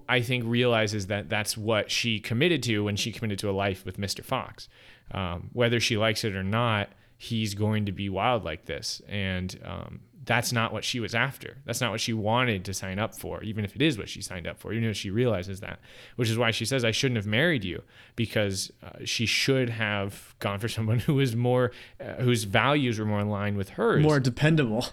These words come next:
Speaker 1: Well, sure, yeah, more dependable, less problematic, you, anything you wanna list off. But I think it's powerful that she at least acknowledges that. In a movie where everyone is quick to forgive Mister Fox and, and quick to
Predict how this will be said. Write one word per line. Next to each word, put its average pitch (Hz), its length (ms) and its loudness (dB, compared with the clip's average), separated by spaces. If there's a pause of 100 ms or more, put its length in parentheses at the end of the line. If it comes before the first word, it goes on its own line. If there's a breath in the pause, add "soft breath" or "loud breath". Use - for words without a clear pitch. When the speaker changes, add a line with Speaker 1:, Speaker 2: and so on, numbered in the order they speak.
Speaker 1:
Well, 208 140 6
sure, 285 160 8
yeah, 208 160 8
more 156 180 6
dependable, 170 500 4
less 131 220 4
problematic, 143 720 4
you, 151 180 0
anything 165 360 2
you 156 100 2
wanna 143 180 2
list 127 360 2
off. 143 240 0 (300 loud breath)
But 131 100 6
I 139 100 4
think 160 160 0
it's 143 140 -4
powerful 131 600 2
that 113 360 2
she 135 220 2
at 98 100 2
least 131 320 0
acknowledges 104 640 0
that. 87 220 -10 (240 soft breath)
In 131 140 2
a 123 60 2
movie 156 360 4
where 139 140 4
everyone 139 420 2
is 113 100 0
quick 127 280 -2
to 127 100 0
forgive 107 500 -2
Mister 131 280 -2
Fox 139 360 -4
and, 113 160 -4
and 107 220 -4
quick - 240 -4
to 113 260 0